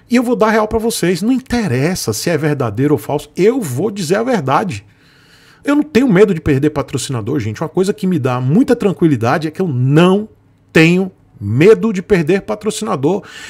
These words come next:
Eu tenho uma vida que eu, é, é segura, tranquila, e eu consigo trabalhar pra conseguir dinheiro. Então eu não tô preocupado com patrocínio. Eu tô preocupado com a minha credibilidade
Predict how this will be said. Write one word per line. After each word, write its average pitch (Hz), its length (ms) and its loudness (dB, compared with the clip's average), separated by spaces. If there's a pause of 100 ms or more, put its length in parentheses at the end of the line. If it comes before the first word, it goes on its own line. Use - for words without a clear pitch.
(140)
Eu 214 140 2
tenho 196 240 0
uma 233 140 0
vida 151 440 -2 (480)
que 208 100 0
eu, 214 180 -2 (180)
é, - 180 -10
é 190 80 0
segura, 233 680 2
tranquila, 233 760 0
e - 80 -6
eu 262 80 -2
consigo 254 400 -6
trabalhar 247 420 0
pra 233 100 -6
conseguir 220 680 -2
dinheiro. 208 640 0 (480)
Então 247 140 -6
eu 302 80 -2
não - 20 -6
tô - 160 -6
preocupado 123 760 -2 (120)
com 131 120 -8
patrocínio. 107 680 -6 (400)
Eu 139 100 -4
tô 226 180 4
preocupado 226 520 -2
com - 60 0
a 226 40 0
minha 226 120 0
credibilidade 202 840 2